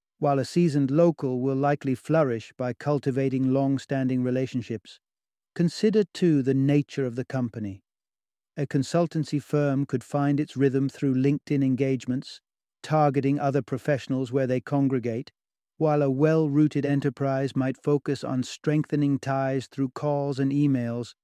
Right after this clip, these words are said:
to known contacts. Striking the right balance in your approach is an art, and while it will depend on personal circumstance, observing those who excel in your field provides a valuable blueprint.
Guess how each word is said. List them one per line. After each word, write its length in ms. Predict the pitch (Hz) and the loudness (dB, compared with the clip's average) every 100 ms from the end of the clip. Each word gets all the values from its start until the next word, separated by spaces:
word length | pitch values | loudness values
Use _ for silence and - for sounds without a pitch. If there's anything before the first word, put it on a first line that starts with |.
| _ | _
to 100 | - | 2
known 440 | 147 151 156 147 139 | 4 4 4 2 0
contacts. 800 | 127 123 113 107 95 - - _ _ _ _ _ _ - | -2 -2 -4 -6 -8 -14 -20 _ _ _ _ _ _ -20
Striking 500 | - 180 175 180 175 | -2 0 2 2 2
the 80 | 165 | 4
right 260 | 160 160 - | 2 0 0
balance 400 | 151 151 147 147 | 0 2 0 0
in 100 | 143 | 2
your 140 | 143 | 2
approach 560 | 131 - 143 127 - - _ | 0 -2 -2 -2 -8 -20 _
is 180 | 165 151 | 0 2
an 100 | 170 | 2
art, 360 | 160 113 - - _ _ _ _ - | 2 -2 -6 -20 _ _ _ _ -2
and 180 | 135 | 0
while 220 | 151 156 156 | 2 2 2
it 80 | |
will 160 | 170 180 | 2 2
depend 400 | 156 147 160 156 | 2 2 2 2
on 160 | 147 139 | 0 2
personal 480 | 160 151 - 131 | 2 2 0 -4
circumstance, 880 | - 160 147 135 117 131 120 127 - _ _ _ _ - | 0 -2 0 -2 -2 -6 -4 -6 -10 _ _ _ _ -4
observing 640 | 160 139 151 180 185 185 | -4 0 2 2 4 4
those 320 | 160 160 160 | 4 4 2
who 120 | 143 147 | 2 0
excel 380 | - - 160 | 0 0 2
in 100 | 156 | 4
your 160 | 147 131 | 2 0
field 480 | - 160 143 123 120 | 0 0 2 0 -4
provides 420 | 143 131 135 127 | -4 -2 -2 0
a 60 | 135 | -2
valuable 580 | 127 143 147 131 139 | 0 0 2 0 0
blueprint. 600 | 127 143 156 - 113 - | 0 2 0 0 -6 -6